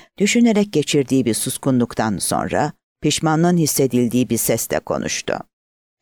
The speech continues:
"Dünya doğru dönmüyor. Bazen işlerin giderek kötüleştiği fikrine kapılıyorum. Dünyanın bu işte hiçbir suçu yok.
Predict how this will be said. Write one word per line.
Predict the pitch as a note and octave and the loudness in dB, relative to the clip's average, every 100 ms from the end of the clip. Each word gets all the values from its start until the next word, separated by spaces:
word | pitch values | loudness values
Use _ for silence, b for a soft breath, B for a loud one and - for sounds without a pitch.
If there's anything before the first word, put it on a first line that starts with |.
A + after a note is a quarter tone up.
| - B3+ | -4 2
"Dünya | C#4+ C#4+ C4 | 4 4 4
doğru | A#3+ B3 B3 | 4 4 4
dönmüyor. | G3 D3 D#2+ - G1+ - - _ | 2 2 0 -4 -4 -6 -16 _
Bazen | C3+ C3+ C3+ | -2 0 2
işlerin | C#3 - C#3 D3 | 0 2 2 2
giderek | B2+ B2 F3 G#3 G#3 | 0 0 2 2 0
kötüleştiği | E3 E3 D#3 - D3+ C#3 | 0 2 2 2 0 0
fikrine | G2 - A2 G#2+ | -2 -2 -2 0
kapılıyorum. | - F#2 D#2+ D#2 B1 G#1+ G1+ - _ _ _ _ _ F#3 | -2 -2 0 0 0 0 -6 -10 _ _ _ _ _ 2
Dünyanın | G3+ F#3 F3+ D#3 | 4 4 2 2
bu | C3+ | 2
işte | B2+ - B2 | 2 0 -2
hiçbir | B2 - G3 | -2 0 0
suçu | - G2 - C#2+ | 0 -4 -2 -2
yok. | - - | -2 -6